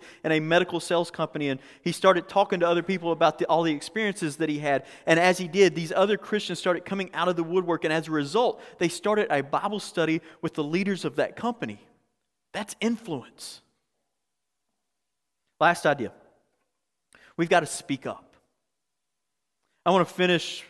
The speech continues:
with this story. It's a story of a young man I know named Thomas. I've known Thomas for a couple of years now, and I, his story is one of the reasons that I wanted to preach this series. I met Thomas through umpiring, and, and he told me that he hadn't been a Christian very long when, when we first met.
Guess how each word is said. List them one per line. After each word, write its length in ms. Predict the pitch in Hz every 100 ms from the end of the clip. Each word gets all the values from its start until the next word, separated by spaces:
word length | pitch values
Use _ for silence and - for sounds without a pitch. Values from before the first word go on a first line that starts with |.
| _ _ 160
with 200 | 139 -
this 140 | 160
story. 340 | - 147 110 107
It's 120 | -
a 40 |
story 240 | - 160 147
of 60 |
a 40 | 143
young 200 | 143 147
man 220 | 143 139
I 60 |
know 160 | 135 135
named 240 | 135 123
Thomas. 560 | - 139 120 101 - - _ _ _ _
I've 100 | 143
known 160 | 151 151
Thomas 260 | 160 151
for 140 | - 147
a 60 |
couple 260 | 135 156 147
of 60 | 139
years 240 | 143 143
now, 260 | 139 135 131
and 140 | 127 - -
I, 140 | - 131 - -
his 220 | 156 151
story 260 | - 180 165
is 80 | 135
one 180 | 156
of 60 | 180
the 80 | 143
reasons 360 | 143 143 143
that 100 | 139
I 160 | 127 131
wanted 520 | 135 139 143 147 -
to 100 | -
preach 440 | - 151 147 - -
this 160 | 123
series. 640 | - - 160 101 95 - - _ _ _ _ _ -
I 60 | 156
met 220 | 185 -
Thomas 340 | 175 180 160
through 240 | - 156 156
umpiring, 560 | 160 - 123 120 127
and, 100 | 120 - - -
and 80 |
he 60 | 156
told 300 | - 214 202
me 140 | 180
that 240 | 160 156 151
he 180 | 160 185
hadn't 200 | 185 175
been 120 | 156
a 40 |
Christian 380 | - 175 175 160
very 200 | 151 147
long 280 | 147 151 151
when, 180 | 143 156
when 200 | 143 139
we 80 |
first 320 | 131 151 143 151
met. 340 | 147 123